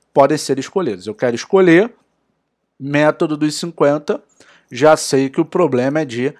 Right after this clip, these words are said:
análise combinatória. Mas agora, Renato, beleza, o problema é de análise combinatória, mas como é que eu vou saber se o problema é de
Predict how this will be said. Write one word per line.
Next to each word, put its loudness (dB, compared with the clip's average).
análise -2
combinatória. -6
Mas -2
agora, 0
Renato, -8
beleza, 2
o -10
problema 2
é -4
de -4
análise -2
combinatória, 0
mas -4
como -2
é -2
que -4
eu -2
vou 2
saber 0
se -6
o 2
problema 0
é 2
de 0